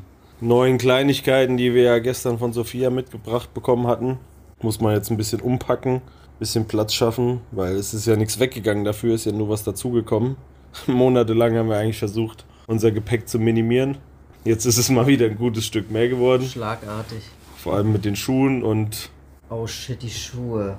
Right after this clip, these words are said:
Speaker 2: Fuck, ich hab vergessen, die Schuhe. <laughs> No.
Speaker 1: Hast du noch nicht eingepackt?
Speaker 2: Nee.
Speaker 1: Ja. Ein paar andere Dinge kamen ja auch noch dazu.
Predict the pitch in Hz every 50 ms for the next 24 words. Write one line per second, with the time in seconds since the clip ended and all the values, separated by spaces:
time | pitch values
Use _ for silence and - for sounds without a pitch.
0 | - - - - 127 123 117 - - - 127 - - 117 110 113 - - 131 123
1 | 120 - - 160 139 135 117 - - - 233 247 277 294 - 143 - - - -
2 | - - - - - - - - - - - - 104 104 95 - 101 104 131 165
3 | 175 147 131 127 120 113 113 117 104 101 101 - - - - 165 165 170 170 175
4 | 175 170 160 160 151 - 101 104 95 92 90 90 87 - - - - - - -
5 | - - - - - - - - - - - - - 127 127 143 160 160 151 147
6 | 147 147 147 143 123 - 135 127 127 123 123 123 139 156 160 147 131 - 143 135
7 | 139 - 147 147 147 143